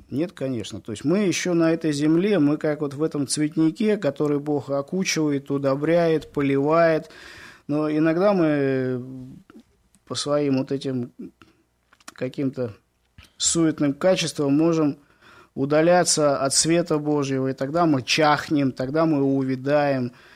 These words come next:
и у нас проявляются не плоды Духа Святого, а плоды плоти.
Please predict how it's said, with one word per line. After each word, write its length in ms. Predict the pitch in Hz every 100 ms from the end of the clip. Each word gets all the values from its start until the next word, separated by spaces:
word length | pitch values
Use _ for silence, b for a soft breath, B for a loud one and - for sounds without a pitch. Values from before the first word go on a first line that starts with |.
| B
и 100 | -
у 40 | 135
нас 240 | 156 165
проявляются 1300 | - 147 143 143 156 147 139 143 135 131 127 123 123 123 -
не 340 | - 135 139
плоды 420 | 135 135 139 151 170
Духа 320 | 143 127 120
Святого, 600 | - 127 123 127 117 117
а 20 |
плоды 400 | 117 135 143 165
плоти. 720 | - 135 143 143 135 127 117